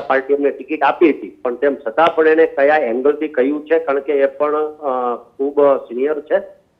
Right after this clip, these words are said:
ઘણા વર્ષોથી જાહેર જીવનમાં છે, એટલે મારા કરતાં વધારે નારાયણભાઈ પોતે જ આના ઉપર પ્રકાશ પાડી શકશે એવું હું આપને જણાવીશ.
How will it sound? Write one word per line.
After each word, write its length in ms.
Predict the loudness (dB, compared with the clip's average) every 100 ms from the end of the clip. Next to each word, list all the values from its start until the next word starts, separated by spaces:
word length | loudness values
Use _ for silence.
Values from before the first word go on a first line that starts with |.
| _ 0
ઘણા 180 | 4 6
વર્ષોથી 480 | 4 2 0 0
જાહેર 260 | 0 4 4
જીવનમાં 460 | 4 2 4 2 2
છે, 120 | 0 -4 -10 _ _ -6
એટલે 180 | -2 0
મારા 240 | 2 2
કરતાં 340 | 2 0 0 2
વધારે 340 | 4 4 4
નારાયણભાઈ 400 | 4 4 4 2
પોતે 340 | 2 0 4 4
જ 220 | 4 0
આના 160 | 0 2
ઉપર 240 | 2 2
પ્રકાશ 320 | -2 -4 -4 -2
પાડી 280 | 0 0
શકશે 340 | 0 -6 -10 -14
એવું 400 | -14 _ -6 -4
હું 160 | -6
આપને 200 | -6 -6
જણાવીશ. 340 | -6 -6 -10